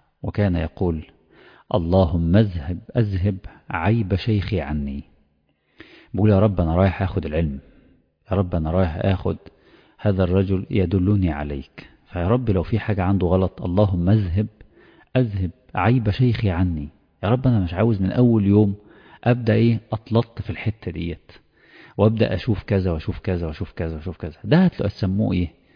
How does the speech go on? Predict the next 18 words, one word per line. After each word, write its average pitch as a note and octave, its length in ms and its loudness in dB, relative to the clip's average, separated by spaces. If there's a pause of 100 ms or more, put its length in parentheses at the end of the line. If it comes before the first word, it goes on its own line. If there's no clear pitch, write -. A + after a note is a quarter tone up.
(380)
ده A#2+ 100 2
هتسموه C#3+ 460 2
انتباه A2+ 320 0
قلبي B2 460 0
عالي. G2 400 0 (720)
عشان F2+ 160 -6
كده C#3 500 0
أقول B2 180 -2
للألباب G2+ 520 -2 (240)
دائمًا G2 420 0
أنت F#2 300 -2
تراجع G#2+ 500 -2
نفسك - 540 -14 (720)
وتشوف، - 640 -8 (280)
آه، D#2 800 -8
لأن C3+ 260 0
العلم A#2+ 540 2
عمائم F#2 520 2